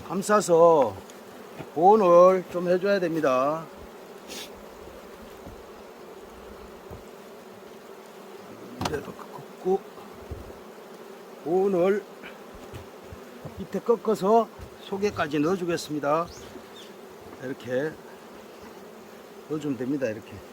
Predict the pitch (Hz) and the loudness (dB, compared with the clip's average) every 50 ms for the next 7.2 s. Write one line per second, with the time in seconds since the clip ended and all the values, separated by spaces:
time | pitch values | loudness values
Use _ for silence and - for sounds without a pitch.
0 | - - - - - - 180 190 202 196 - 175 156 135 139 147 156 139 135 - | -20 -20 -20 -20 -6 -6 0 0 0 2 2 0 0 2 2 2 2 0 -2 -4
1 | 135 123 113 117 113 117 143 143 - - - - - - - - - - - - | -4 -4 -4 -4 -6 -6 -6 -8 -10 -14 -20 -20 -20 -20 -20 -20 -20 -20 -20 -20
2 | - - - - - - - - - 170 208 196 180 170 170 175 190 208 214 214 | -20 -20 -20 -20 -20 -20 -20 -10 -4 0 2 4 6 6 6 6 6 6 4 2
3 | - - - 151 170 - 208 190 160 156 180 196 202 170 180 175 156 147 147 180 | 0 -6 -4 0 2 4 4 4 2 0 0 0 -2 0 0 0 0 0 -2 -2
4 | 180 - - 175 180 196 196 165 - - - 151 147 175 185 180 175 175 196 226 | -4 -2 -2 0 0 0 0 -4 -10 -14 -12 -4 -2 0 0 0 0 0 0 -2
5 | 196 - - - - - - - - - - - - - - - - - - - | -2 -4 -10 -18 -20 -20 -20 -20 -20 -18 -18 -18 -18 -18 -20 -20 -20 -20 -16 -10
6 | - 165 165 165 143 151 170 180 170 - 185 196 202 190 160 151 170 160 180 165 | -4 -2 -2 -2 0 0 0 0 0 0 0 2 2 2 0 -2 -4 -2 0 0
7 | 135 143 175 190 | 2 2 0 -2